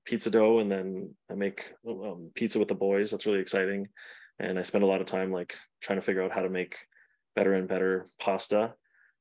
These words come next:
Um, and this year I became, uh, as Tracy knows, obsessed with my,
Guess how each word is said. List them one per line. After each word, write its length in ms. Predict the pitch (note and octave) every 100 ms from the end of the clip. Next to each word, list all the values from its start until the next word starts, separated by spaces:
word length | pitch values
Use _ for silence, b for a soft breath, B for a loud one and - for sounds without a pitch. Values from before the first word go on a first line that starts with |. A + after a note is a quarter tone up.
| -
Um, 540 | F#2 F2+ F2+ F#2 F#2
and 160 | A#2 G#2
this 200 | G2+ -
year 320 | G2+ G2 F#2+
I 40 | G2
became, 560 | G2 - G2 F#2+ F#2+ F#2+ _ _ _ -
uh, 320 | F#2+ F2 F2 -
as 200 | F#2+ F#2
Tracy 280 | - F#2+ F#2+
knows, 220 | F#2+ F#2
obsessed 720 | G#2+ G2 - G#2 G2+ - -
with 260 | G#2 G2 -
my, 380 | G2 F#2 F#2